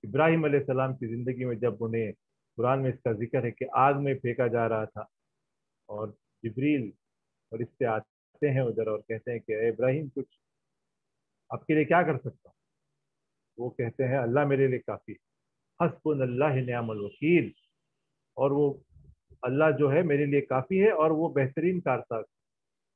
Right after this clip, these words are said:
उनका भरोसा था। Point number two, always be good to your parents and never disrespect them। हमेशा अपने माँ बाप से बेहतरीन सलूक करो।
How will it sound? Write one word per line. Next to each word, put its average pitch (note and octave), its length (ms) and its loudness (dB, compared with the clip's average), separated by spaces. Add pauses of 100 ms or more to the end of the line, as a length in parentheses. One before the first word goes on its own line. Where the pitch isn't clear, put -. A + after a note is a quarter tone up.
(460)
उनका B2+ 220 -2
भरोसा G#2+ 400 -6
था। - 120 -20 (1700)
Point G3 220 6
number G#3 240 6
two, A#3 120 2
always F3+ 560 8
be A#3+ 140 2
good A3 140 4
to G#3 240 2
your G3+ 160 4
parents F3+ 340 6 (400)
and D3+ 240 2
never D#3+ 420 6
disrespect D3+ 640 0
them। G2+ 160 -4 (1000)
हमेशा E3+ 520 2
अपने D#3+ 760 -4
माँ A#2 320 -6
बाप C#3 320 0 (300)
से D#3 240 -2 (500)
बेहतरीन C3+ 460 -4
सलूक A2+ 320 -10
करो। - 240 -20